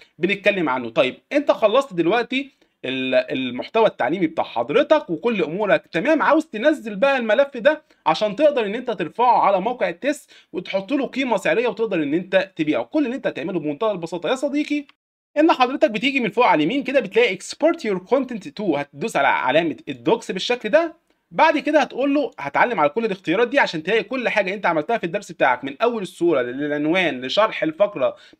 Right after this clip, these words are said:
او الفقره التعليميه او الجزئيه التعليميه اللي احنا اخترناها، يبقى كل التفاصيل بالاسئله بالاجوبه بكل حاجه موجوده في الملف ده.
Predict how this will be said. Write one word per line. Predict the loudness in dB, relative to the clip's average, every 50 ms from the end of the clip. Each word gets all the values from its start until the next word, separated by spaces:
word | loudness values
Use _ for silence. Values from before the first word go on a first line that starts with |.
| _ _
او | 0 2 2
الفقره | 2 2 0 -2 -4 -6 -8 0 0 0 2 4 2
التعليميه | 2 2 0 0 0 0 -2 0 2 2
او | 2 2 -2 -4 -4
الجزئيه | -4 -6 -4 -6 -8 -6 0 0 0
التعليميه | 0 2 2 0 0 2 0 0
اللي | 0 0
احنا | 0 -2 -6
اخترناها، | -8 -4 _ -2 -2 -2 0 2 4 4 2 0 -2 -12 -20 _ -4
يبقى | -4 -4 -4 -2
كل | 0 2 2 2
التفاصيل | 2 -2 -4 -4 -4 -6 -4 -2 -2 0
بالاسئله | 0 -2 -4 -2 -4 -8 -6 -6 0 0 2
بالاجوبه | 2 0 -2 -4 -2 0 0 0 2 2 0
بكل | -2 -2 -2 -4 -2 0 0
حاجه | 2 2 2 2 2 0
موجوده | 0 0 -2 -2 -2 -2 -4 -4
في | -2 -2
الملف | -2 0 0 0 0 -2
ده. | -4 -4 -4 -4